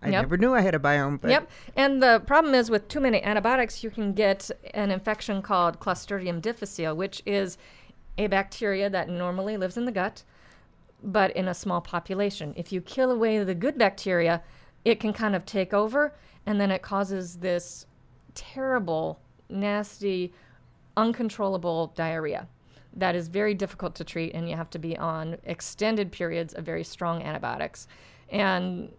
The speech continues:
Speaker 2: sometimes it can keep coming back. So what they've found to do, um, one of the treatments, if the antibiotics fail, is they can do what's called a fecal transplant, where you replace the microbiome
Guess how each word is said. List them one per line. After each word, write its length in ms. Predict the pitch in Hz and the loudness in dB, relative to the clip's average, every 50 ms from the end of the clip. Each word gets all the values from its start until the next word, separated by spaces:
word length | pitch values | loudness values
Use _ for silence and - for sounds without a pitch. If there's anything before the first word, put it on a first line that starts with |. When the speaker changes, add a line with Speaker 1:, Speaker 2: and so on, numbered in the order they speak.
| - - | -20 -8
Speaker 2:
sometimes 420 | - - 220 220 - 233 208 196 208 | -2 -2 0 0 2 0 0 0 -2
it 80 | 196 | -4
can 160 | - 202 196 | -4 -4 -4
keep 220 | 196 - 214 190 - | -2 -2 -2 -4 -4
coming 260 | - 202 190 180 180 | -4 -4 -4 -2 0
back. 280 | 190 208 180 156 - - | 2 2 2 2 0 -4
So 180 | - - 202 190 | -2 0 0 2
what 220 | 190 202 - 196 | 2 2 2 2
they've 160 | 208 202 190 | 2 0 0
found 360 | 196 - 247 269 302 330 359 349 | 0 0 2 2 2 2 0 -2
to 120 | - 233 | -6 -6
do, 320 | 175 180 175 170 165 175 175 - - - - - - - - - | -2 0 2 2 2 0 -2 -6 -14 -20 -20 -20 -20 -20 -16 -10
um, 380 | - 180 175 170 170 170 170 - | -6 -4 -2 0 0 -2 -2 -2
one 260 | - 196 208 233 269 | -2 0 2 2 2
of 120 | 320 311 233 | 2 2 0
the 80 | 208 | -2
treatments, 500 | 202 - - 185 175 175 175 170 175 - - - | -2 -2 -4 -4 -4 -2 -4 -4 -4 -6 -6 -8
if 120 | 170 - | -6 -6
the 140 | - 185 - | -6 -6 -4
antibiotics 680 | - 190 214 214 202 202 196 190 190 190 - - - - - - - | -4 -4 -2 0 0 2 2 0 -2 -4 -8 -16 -20 -20 -20 -16 -8
fail, 500 | - 233 247 226 180 170 165 170 175 180 - - - - - - - - - _ - - - - | -4 -2 0 0 2 2 0 0 -4 -6 -12 -20 -20 -20 -20 -20 -20 -20 -20 _ -20 -16 -8 -2
is 160 | - 208 196 | 0 0 2
they 120 | 180 202 190 | 2 2 2
can 200 | 196 214 202 190 | 2 2 0 2
do 160 | 190 190 185 | 2 2 2
what's 200 | 180 180 175 - | 2 0 0 -2
called 320 | - 202 180 170 170 165 - | -2 0 2 2 2 2 0
a 280 | - 170 175 170 170 170 - - - - - | -2 -2 -2 -2 -4 -6 -10 -16 -20 -14 -6
fecal 320 | - 196 190 - 190 180 165 | -4 -4 -4 -2 -2 -4 -4
transplant, 720 | - - 190 180 180 180 - - - 160 147 151 - - - - - - - - - | -4 -6 -4 -4 -4 -4 -6 -10 -10 -10 -10 -10 -12 -14 -18 -20 -20 -20 -20 -14 -6
where 220 | - 196 190 185 | -2 2 2 2
you 340 | 190 180 190 196 208 220 220 | 2 2 0 -2 0 0 0
replace 640 | 220 214 - - 233 214 202 190 190 - - - - 185 | -2 -2 -2 0 2 4 4 2 0 -2 -6 -12 -10 -6
the 360 | 175 180 175 170 165 165 170 - - _ _ _ _ - - _ - - | -2 0 0 0 0 -2 -4 -8 -14 _ _ _ _ -20 -20 _ -6 -2
microbiome 880 | 196 196 185 185 - 233 226 214 190 190 185 170 170 170 175 180 185 | 0 0 0 0 0 0 2 2 4 4 4 2 2 0 0 -2 -2